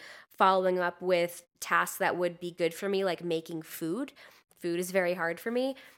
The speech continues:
It was able to help me in that way to just kind of zero in on it where I have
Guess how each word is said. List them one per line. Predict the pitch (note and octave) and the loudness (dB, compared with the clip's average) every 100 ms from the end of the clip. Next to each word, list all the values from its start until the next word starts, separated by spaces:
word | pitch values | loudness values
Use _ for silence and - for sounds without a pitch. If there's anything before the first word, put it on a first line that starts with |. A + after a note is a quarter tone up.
| _ - | _ 2
It | G3 | 4
was | F#3 F3+ - | 4 0 -2
able | F#3 F#3 F3+ | 0 2 0
to | F3+ | 0
help | E3 F3+ E3+ | -4 -2 -2
me | E3 D3+ - | -2 -4 -4
in | F3 E3 | -4 0
that | D3 - | 0 0
way | F3 E3 E3 | -2 -2 -4
to | - E3+ | -6 -4
just | E3 - | -4 -4
kind | - F#3 F3 | -4 -2 -2
of | D#3+ E3+ | -4 -10
zero | D#3 E3+ E3 D#3+ | -6 -2 -2 -2
in | E3 | -4
on | D#3 D3 | -6 -6
it | C#3 | -8
where | E3+ D#3+ | -6 -4
I | D3+ | -4
have | D#3+ F3+ F3 E3+ | -2 0 0 -2